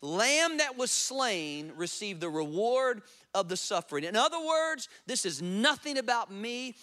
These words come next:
It has nothing to do with me. It has all to do with my Savior, Jesus Christ, who was, was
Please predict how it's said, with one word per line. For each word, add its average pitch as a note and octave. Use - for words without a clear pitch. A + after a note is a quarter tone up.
It -
has F#3+
nothing A#3+
to B3+
do B3
with C4+
me. C4+
It F3+
has F3+
all C4+
to A#3+
do G3
with F#3
my D#3+
Savior, F#3+
Jesus G#3
Christ, F#3+
who A3+
was, F#3
was G3